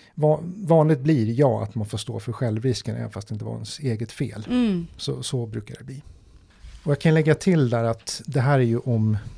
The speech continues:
Speaker 1: bilen förstörs. Skulle det vara så att, eh, du hade föremål i bilen som också förstörs, då, då går det istället på hemförsäkringen.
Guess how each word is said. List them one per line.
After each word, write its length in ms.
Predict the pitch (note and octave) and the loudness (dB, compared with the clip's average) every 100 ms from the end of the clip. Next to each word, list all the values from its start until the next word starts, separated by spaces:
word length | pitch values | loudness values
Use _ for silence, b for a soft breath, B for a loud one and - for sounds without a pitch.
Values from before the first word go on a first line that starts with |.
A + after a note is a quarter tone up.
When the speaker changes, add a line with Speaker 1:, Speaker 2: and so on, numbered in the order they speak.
| B - B2+ | B -16 0
Speaker 1:
bilen 380 | D#3 D#3+ A#2 G#2 | 2 4 2 -2
förstörs. 640 | G#2+ - A#2+ C#3 - - B B B B B | -6 -10 -10 -10 -12 -14 B B B B B
Skulle 280 | - - C3 | -14 0 4
det 60 | C3 | 6
vara 220 | D3+ C3 | 6 4
så 280 | - B2 B2 | 2 -4 -4
att, 420 | A#2+ G#2+ _ - | -6 -6 _ -4
eh, 220 | A2+ A2 | -2 -2
du 180 | A#2+ B2 | -4 -2
hade 240 | A2+ A2+ | 0 -2
föremål 720 | G#2+ - - C3 A2+ A2+ A#2+ B2 | -4 -10 -2 2 4 4 2 0
i 220 | F#3+ F3 | 2 2
bilen 380 | G#2+ A2 F#2+ G#2+ | 0 -6 -8 -8
som 160 | G#2+ D#3 | 0 4
också 280 | F3 - A2+ | 4 0 -6
förstörs, 580 | - - D#3 - - - B B B B | -6 -8 -8 -10 -14 -20 B B B B
då, 360 | C3 C3 B2 C3 | 4 6 6 4
då 160 | C#3+ | 2
går 180 | C3 A#2+ | 4 2
det 60 | A#2 | 2
istället 440 | - A#2+ G#2+ G#2 | -2 -4 -4 -4
på 60 | A#2 | -2
hemförsäkringen. 1120 | A#2+ A2 G2+ A#2 F3 C#3 - A#2+ B2+ B2+ | 0 0 -2 -2 0 0 -4 -12 -10 -10